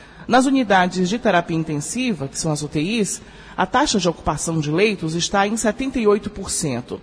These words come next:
e a de enferme-, de enfermeira, de...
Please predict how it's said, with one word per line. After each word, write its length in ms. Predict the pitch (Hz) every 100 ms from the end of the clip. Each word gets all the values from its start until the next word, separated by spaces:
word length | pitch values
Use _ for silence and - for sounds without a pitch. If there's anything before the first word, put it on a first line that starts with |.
| - - -
e 120 | 160
a 100 | 147
de 180 | 143 151
enferme-, 640 | 147 143 156 - 190 214 - 170
de 140 | 165 170
enfermeira, 580 | 185 196 180 180 -
de... 240 | 160 165